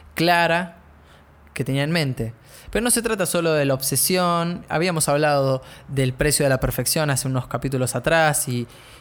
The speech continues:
y de lo bueno de querer llegar a la perfección y del lado oscuro de la perfección. Y hay algunos, in-, inclusive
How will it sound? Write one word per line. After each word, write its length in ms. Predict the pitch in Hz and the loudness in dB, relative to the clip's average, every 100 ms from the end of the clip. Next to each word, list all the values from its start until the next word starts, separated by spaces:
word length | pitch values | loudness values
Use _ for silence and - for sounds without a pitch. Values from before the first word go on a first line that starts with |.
| - - | -20 -4
y 140 | 131 | -2
de 140 | 123 127 | 0 0
lo 200 | 131 135 | 2 2
bueno 640 | 160 202 208 202 196 190 | 2 2 0 0 -2 -4
de 320 | 151 139 139 139 | -2 0 0 -2
querer 300 | 135 151 147 | -2 0 -2
llegar 240 | - 156 | 0 2
a 20 | |
la 100 | 156 | 2
perfección 540 | 147 139 147 - 180 202 | 0 -2 -4 -4 -4 -4
y 100 | 156 | -2
del 160 | 139 139 | 0 2
lado 160 | 160 | 2
oscuro 360 | 143 - 170 143 | 0 -2 -2 0
de 60 | 127 | 0
la 120 | 123 | -2
perfección. 480 | 123 139 - 170 180 - - - - - _ _ | -4 -6 -4 -6 -8 -18 -20 -20 -20 -20 _ _
Y 120 | 160 | -2
hay 100 | 196 | 2
algunos, 460 | 185 180 208 196 180 | 2 2 0 -2 -2
in-, 200 | 156 147 - - | -4 -4 -8 -14
inclusive 600 | 135 135 185 190 165 | -4 -2 0 0 -2